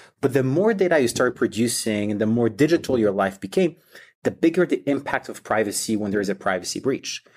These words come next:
And today we got to this point where if someone hacks any of your accounts, your entire life is exposed and your entire life can basically be destroyed. And it's not just that.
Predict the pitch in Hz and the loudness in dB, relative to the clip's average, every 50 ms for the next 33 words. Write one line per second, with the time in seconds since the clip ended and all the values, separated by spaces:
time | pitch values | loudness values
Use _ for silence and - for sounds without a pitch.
0 | - - - - _ - 131 120 - - 143 131 160 170 156 139 117 113 143 139 | -20 -20 -20 -20 _ -4 -4 -2 0 0 4 6 6 6 4 2 2 4 2 2
1 | 135 - - 131 117 113 - - - - - - 175 160 151 - 131 120 110 107 | 2 2 2 0 2 0 0 -6 -8 -6 -2 2 2 2 2 2 2 2 2 2
2 | - - 143 131 123 117 107 - - - 170 160 - - - - - - 143 147 | 0 -2 -2 -2 -2 -2 -4 -4 -4 -4 -4 -4 -4 -6 -8 -8 -4 -2 0 0
3 | 147 147 139 120 113 110 117 110 98 - - - 113 113 151 190 190 - - - | 2 2 2 2 2 2 2 0 0 -2 -4 -6 -6 -4 -4 -6 -8 -8 -12 -14
4 | _ _ _ _ _ _ _ _ _ _ _ - 123 127 120 - - - 147 139 | _ _ _ _ _ _ _ _ _ _ _ -2 0 0 0 -2 -2 -2 0 0
5 | 123 107 101 117 139 131 - - 107 101 98 - - - 98 - - - - - | 0 -4 -2 -2 -2 -2 -2 -2 -4 -2 -2 -6 -4 -6 -6 -8 -8 -12 -16 -20
6 | - _ _ _ _ 123 117 120 120 110 - 135 131 104 95 95 120 131 113 - | -20 _ _ _ _ -4 -2 -2 -2 0 0 0 0 -2 -2 -2 -2 -2 -2 -4
7 | - - - - - - - - - 117 107 95 92 - 104 104 - - 120 107 | -10 -14 -12 -14 -14 -12 -12 -8 -6 -6 -6 -4 -2 -2 -2 -2 -2 -4 -6 -8
8 | - - 117 107 101 98 98 101 98 98 98 98 - - - - _ _ _ _ | -6 -4 -2 -2 -2 -2 -2 -2 -2 -2 -2 -6 -12 -20 -20 -20 _ _ _ _
9 | 98 98 - - - - 156 156 - - - - - - _ _ - - - - | -6 -6 -6 -6 -4 -2 0 0 0 -4 -8 -16 -20 -20 _ _ -20 -20 -20 -20
10 | - _ _ _ _ - - - - - 123 - 131 123 131 - - 190 185 - | -20 _ _ _ _ -20 -18 -18 -16 -16 -6 -4 0 0 0 2 2 0 2 2
11 | 139 123 - - 135 123 120 120 - | 0 -2 0 0 2 2 2 0 -2